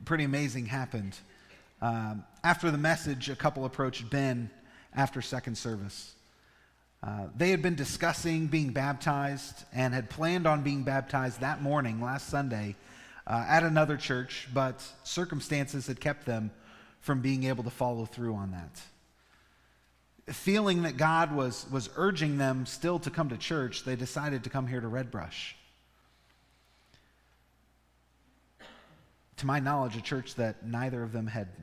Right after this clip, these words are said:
had attended, or at least in a long time. Little did they know that that weekend and that morning, Ben had wrestled over, "How do I end my sermon?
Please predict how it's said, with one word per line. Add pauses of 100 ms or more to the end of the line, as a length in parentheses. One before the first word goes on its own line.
(120)
had
attended,
or (240)
at
least
in
a
long
time. (840)
Little
did
they
know
that (420)
that
weekend (160)
and
that
morning,
Ben
had
wrestled
over, (840)
"How
do
I (100)
end
my
sermon?